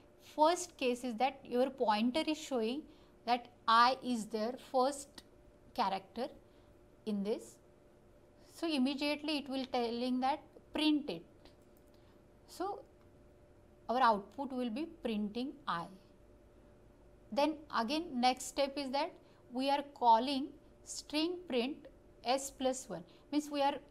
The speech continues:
incrementing the pointer and again we are calling string print the same function. So what will happen? It will go to the next character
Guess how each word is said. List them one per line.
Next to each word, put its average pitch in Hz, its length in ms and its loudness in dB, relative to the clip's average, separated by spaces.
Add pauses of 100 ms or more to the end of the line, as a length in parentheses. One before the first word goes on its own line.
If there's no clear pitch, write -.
(120)
incrementing 262 760 0
the 262 80 -2
pointer 214 640 0
and 277 220 -2 (260)
again 269 280 0
we 247 120 0
are 240 100 0
calling 226 460 -2 (260)
string 294 540 0 (100)
print 240 300 -2 (120)
the 269 100 -4
same 277 520 -4
function. 175 480 -8 (1120)
So - 160 -8
what 285 260 4
will 311 140 2
happen? 269 320 2 (320)
It 285 140 -4
will 294 200 -2
go 240 280 0
to 254 200 -6
the 311 180 -2 (320)
next 247 580 0
character 208 600 -4